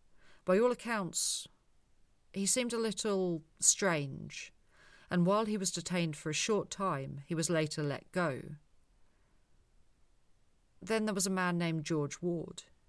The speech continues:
who presented himself at the police station in Great Yarmouth, only to be released without charge.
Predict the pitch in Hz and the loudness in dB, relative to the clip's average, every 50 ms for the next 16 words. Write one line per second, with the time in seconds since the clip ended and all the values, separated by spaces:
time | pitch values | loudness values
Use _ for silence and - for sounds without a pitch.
0 | - - 185 175 - 180 180 202 202 202 - 220 - - 175 160 151 - - 147 | -6 -6 -4 -2 0 0 2 2 0 0 -4 -6 -6 -4 -4 -2 0 0 0 0
1 | 143 139 - 151 - 139 - - 160 151 147 147 - - 160 143 147 147 - - | 0 -2 -4 -10 -12 -10 -6 -4 -2 -2 0 0 0 0 0 0 0 -2 -4 -4
2 | 139 139 139 139 151 147 135 - - - 156 160 156 139 127 139 139 - - - | -4 -4 -4 -2 -2 -2 -2 -2 -2 -2 0 0 -2 -2 -4 -8 -12 -14 -16 -20
3 | - - - - _ _ _ - - - - - - 190 196 208 214 190 - 175 | -20 -20 -20 -20 _ _ _ -20 -20 -20 -12 -4 0 0 2 2 2 0 0 0
4 | 165 156 147 151 156 160 170 151 151 - - 156 151 147 135 123 - - - - | 0 0 0 0 2 2 0 0 0 -2 -2 -2 -2 -2 -2 -4 -4 -6 -6 -2
5 | 196 185 160 131 131 143 147 - - - - - | -2 0 0 -2 -4 -8 -12 -14 -16 -16 -16 -16